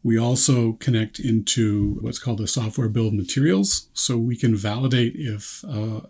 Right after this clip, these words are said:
you know, if a file is what it's intended to be, if it's a patch or an update or a software installer, you know, from a vendor that you're bringing into your facility to install, we can validate that it is what it's supposed to be, and that it's, uh, and that it is not at risk itself.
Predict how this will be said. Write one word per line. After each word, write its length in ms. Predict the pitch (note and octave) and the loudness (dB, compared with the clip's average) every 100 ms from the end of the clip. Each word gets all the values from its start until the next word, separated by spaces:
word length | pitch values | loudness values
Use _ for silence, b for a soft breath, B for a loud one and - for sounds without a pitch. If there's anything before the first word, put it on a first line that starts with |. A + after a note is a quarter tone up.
| - _ _ - | -20 _ _ -4
you 120 | G#2+ | -2
know, 100 | G#2+ | -4
if 120 | - | -6
a 60 | A2 | -6
file 400 | - A2+ A#2 F3+ | -4 -2 -4 -4
is 260 | E3+ A2 | -4 -2
what 140 | A#2+ A2 | -2 -2
it's 160 | G#2+ | -2
intended 400 | G#2+ - G#2+ G2+ | -2 0 -2 -2
to 80 | F#2+ | -4
be, 420 | G#2 A#2+ C3 F3+ C3 | 0 2 2 0 -6
if 120 | - | -8
it's 140 | - | -12
a 40 | - | -12
patch 540 | - A#2 A#2+ - - A#2 | -6 -4 -4 -4 -6 -6
or 200 | G#2+ G2+ | -6 -6
an 80 | |
update 460 | A#2+ - A2+ G#2 C3+ | -8 -4 -2 -2 -4
or 260 | A2 G2+ G#2+ | -8 -8 -8
a 60 | |
software 380 | - A#2+ - A#2 | -8 -6 -6 -6
installer, 640 | A2 - A#2+ A#2+ A#2+ A#2 b b b b b b b | -4 -4 -4 -4 -6 -8 b b b b b b b
you 120 | D3 G#2+ | 0 0
know, 80 | |
from 200 | G2 A2+ | 0 -2
a 40 | F#2 | 0
vendor 380 | B2+ C3+ C3+ - B B B B B - - | 4 4 4 0 B B B B B -14 -6
that 180 | A#2+ B2 | -4 0
you're 220 | A#2 A2 | 0 0
bringing 320 | A#2+ B2 A#2+ | 2 4 4
into 180 | A2+ A2+ | 2 0
your 100 | G#2 | -2
facility 440 | G#2 C3 A#2+ A2 | -2 0 0 0
to 100 | G#2+ | 0
install, 400 | G2 - C3 A#2 | -2 0 -2 0
we 100 | A2 | 0
can 160 | A2+ G#2+ | 0 -2
validate 440 | G#2+ A2 G#2+ G#2 | -2 -2 -4 -4
that 120 | G#2+ | -6
it 140 | G2+ G2 | -6 -8
is 180 | G2 G2 | -8 -6
what 120 | G2+ | -6
it's 160 | G2+ | -6
supposed 280 | - D#3+ D3+ | -4 0 0
to 60 | C#3 | 0
be, 340 | A#2 A2 B2+ | 0 2 2
and 160 | A#2+ G#2+ | 0 0
that 200 | G#2 G#2 - | -2 -8 -8
it's, 340 | G#2+ - - | -6 -4 -4
uh, 160 | G#2 G#2+ - | -6 -6 -2
and 160 | A2+ | -2
that 120 | G#2+ | -2
it 200 | C#3 C#3 | -2 -2
is 160 | C#3 A2 | -2 -2
not 240 | A2+ G#2+ | -2 -4
at 140 | A#2+ B2 | -8 -8
risk 300 | A#2 - - | -4 -4 -4
itself. 520 | A2 B2+ A#2+ A2+ | -4 -2 -2 -6